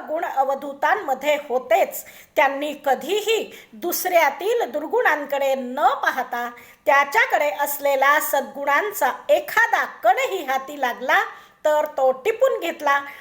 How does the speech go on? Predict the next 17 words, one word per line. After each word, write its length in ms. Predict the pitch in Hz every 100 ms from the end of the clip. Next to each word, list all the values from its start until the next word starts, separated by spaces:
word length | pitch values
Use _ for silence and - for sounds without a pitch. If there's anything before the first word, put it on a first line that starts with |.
| -
आणि 280 | 320 466 311
त्यांच्या 540 | - 262 269 269 302
या 220 | 262 254 226
चोवीस 600 | 233 302 311 440 466 320
गुरूंपैकी 920 | 247 294 294 294 277 254 247 339 381 - - - -
कुणीही 720 | 370 392 392 381 453 247 -
स्वतःहून 840 | - 294 - 294 277 247 349 427 453 - -
अवधूतास 840 | 269 311 320 277 294 294 285 302
काहीही 720 | - 254 240 240 277 240 381
शिकवण्यास 800 | 466 302 240 254 240 269 339 -
आले 340 | - 247 226 294
नाहीत. 400 | 294 214 - 294 - _ - - -
तर 180 | 294 302 - - -
जसे 500 | 285 - 381 539 554
तहानलेला 640 | 294 285 480 508 311 294 285
जलाकडे 580 | 262 247 285 - 262 254
जातो, 540 | 233 226 285 302